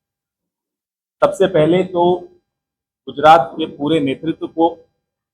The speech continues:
शक्ति भाई के नेतृत्व में जो काम हो रहा है, मैं बधाई देता हूं।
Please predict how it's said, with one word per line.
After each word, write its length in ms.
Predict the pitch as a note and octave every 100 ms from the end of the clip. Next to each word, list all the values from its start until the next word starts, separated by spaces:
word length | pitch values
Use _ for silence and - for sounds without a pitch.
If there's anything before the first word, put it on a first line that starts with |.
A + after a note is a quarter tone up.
| _
शक्ति 200 | - -
भाई 240 | - D3+ -
के 180 | -
नेतृत्व 400 | C#3 - - -
में 220 | C3+ C#3 B2+
जो 140 | C3
काम 340 | - A#2+ D3+
हो 160 | E3 C#3+
रहा 200 | C#3 C3
है, 160 | B2+ - - _ _ _ _ _ _ -
मैं 60 | A#2+
बधाई 280 | A#2 B2+
देता 240 | C3+ C3 C#3+
हूं। 160 | C3+